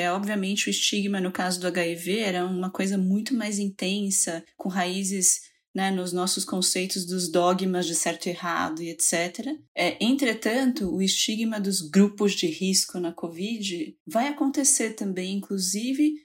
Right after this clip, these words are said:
no plano trabalhista, que as pessoas vão ser as primeiras a perder o emprego, as últimas a ser, a serem empregadas, né, nos próximos meses, anos.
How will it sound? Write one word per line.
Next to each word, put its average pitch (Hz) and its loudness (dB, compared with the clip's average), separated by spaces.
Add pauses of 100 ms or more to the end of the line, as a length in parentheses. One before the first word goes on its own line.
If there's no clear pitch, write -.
no 196 0
plano 202 0
trabalhista, 190 2
que 220 -4
as 185 0
pessoas 190 -2
vão 190 0
ser 185 0
as 185 2
primeiras 190 -2
a 180 -2
perder 180 -4
o 175 -2
emprego, 190 0
as 180 -4
últimas 190 -2
a - 4
ser, 185 0
a 180 -2
serem 175 0
empregadas, 196 2
né, 202 0
nos 180 -2
próximos 175 -2
meses, 175 -2
anos. 214 -4